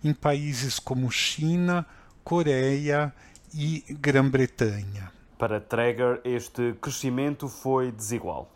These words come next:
Speaker 1: Não foram todas as empresas, eh, de comércio eletrônico que se beneficiaram igualmente. As que mais se beneficiaram, que tiveram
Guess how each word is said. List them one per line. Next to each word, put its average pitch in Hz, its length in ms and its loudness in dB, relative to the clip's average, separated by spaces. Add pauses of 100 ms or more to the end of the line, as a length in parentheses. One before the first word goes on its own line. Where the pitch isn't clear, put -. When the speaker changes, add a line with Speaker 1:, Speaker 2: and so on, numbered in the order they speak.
(140)
Speaker 1:
Não 175 160 6
foram 202 340 2
todas 202 320 0
as 147 200 0
empresas, 135 1000 0
eh, 135 280 2
de 147 640 -2
comércio 131 420 2
eletrônico 143 880 0
que 139 140 -4
se - 180 0
beneficiaram 123 1120 2
igualmente. 120 1120 -2 (480)
As 139 320 2
que - 160 0
mais 175 260 4
se - 100 2
beneficiaram, 135 840 2
que 123 140 -6
tiveram 123 560 0